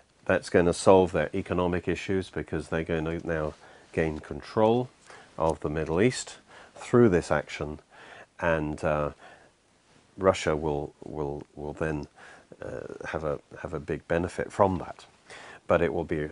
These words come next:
have a respectability because of this international coalition that will be with Russia, and of course the Islamic nations will achieve their aim of weakening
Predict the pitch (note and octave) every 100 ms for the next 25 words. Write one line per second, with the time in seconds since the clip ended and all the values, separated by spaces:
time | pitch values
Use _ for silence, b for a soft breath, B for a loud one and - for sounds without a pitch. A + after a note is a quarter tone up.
0 | - F2+ D#2+ D2 D2+ - - - F2 A2+
1 | A#2+ - A2+ F#2 - F#2 E2 - - -
2 | D#2+ - E2 - E2 D#2+ - D#2 - -
3 | F#2 F2 G2+ - A2 E2+ D#2 D2+ G2+ G#2
4 | F#2+ G2 G2 - G2+ E2 - C#3 D3 F2+
5 | E2+ C3+ D3 F#2+ D2+ D#2+ - D#2+ D2+ D#2
6 | D#2 - B B - - C#3 A#2+ E2+ C#2+
7 | - E2+ E2+ E2+ - D#2+ - F#2+ F#2 F2
8 | D#2 D2+